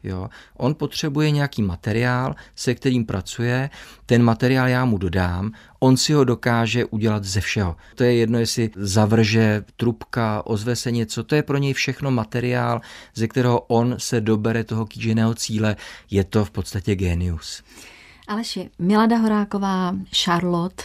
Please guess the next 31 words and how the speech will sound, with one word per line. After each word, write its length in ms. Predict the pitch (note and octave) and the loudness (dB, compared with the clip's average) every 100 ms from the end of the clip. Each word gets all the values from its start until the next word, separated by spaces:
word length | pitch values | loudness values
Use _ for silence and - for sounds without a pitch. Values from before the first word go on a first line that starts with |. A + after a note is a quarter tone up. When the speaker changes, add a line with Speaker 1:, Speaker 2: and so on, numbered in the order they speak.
| - - | -18 -14
Speaker 2:
o 80 | - | -14
té 320 | - D3+ D3+ | -4 -2 0
budeme 380 | D#3+ D3+ D#3 D#3 | 0 0 0 0
mluvit 260 | D3+ D3 D3+ | 0 -2 -4
třeba 240 | - D3 | -4 -4
někdy 300 | D3 D3 D3+ | -2 -2 -2
jindy, 400 | D#3+ F#3 F#3+ F#3+ - - - | 0 0 0 -4 -6 -16 -8
také 280 | D#3+ F3 E3+ | -6 -2 -2
Toufar 680 | - F3+ F#3 - G3 G3+ G3 | 2 0 2 -2 0 0 0
na 140 | F3 | -2
vaše 300 | E3 D#3+ F3 | -4 -4 -4
vlastní 400 | E3 E3+ - F3+ | -4 -6 -6 -4
libreto 420 | F3+ F3 E3+ F3 | -4 -4 -6 -8
v 60 | E3+ | -6
režii 340 | E3 D#3 E3 | -6 -4 -6
Petra 320 | E3 E3 E3+ E3+ | -6 -6 -6 -4
Zelenky, 560 | E3 D#3+ E3 E3 E3 - _ | -4 -4 -4 -6 -8 -10 _
muzikál 600 | F3 F3+ F#3 F3+ F3 E3+ E3+ | 0 4 2 2 0 0 2
Liduška 760 | F3 F#3+ G#3 - - G3+ G3+ F3+ | 2 2 0 -2 -2 0 0 -4
o 160 | E3 | -6
Lídě 320 | E3 E3 E3 E3 | -6 -4 -4 -4
Bárové 560 | D#3+ D#3+ E3+ E3+ F3 | -4 -4 -6 -6 -6
na 100 | E3+ | -6
text 320 | E3 D#3+ - | -8 -12 -14
Karla 340 | - E3 E3 E3 - - - | -8 -6 -4 -6 -12 -20 -12
Steigerwalda, 800 | - - G3 G#3 G3 F#3 F#3 F#3 | -8 -2 0 0 0 -2 -2 -4
všechno 320 | - G#3+ B3 | -4 0 0
díla 260 | G3+ G3+ A3 | 2 0 -2
s 80 | |
politickou 640 | - F3+ F3+ F3+ - A#3 A#3 | -4 -6 -6 -8 -6 -6 -2
tematikou. 640 | G#3 F#3+ F#3 F#3 F#3+ | -2 -2 -4 -4 -4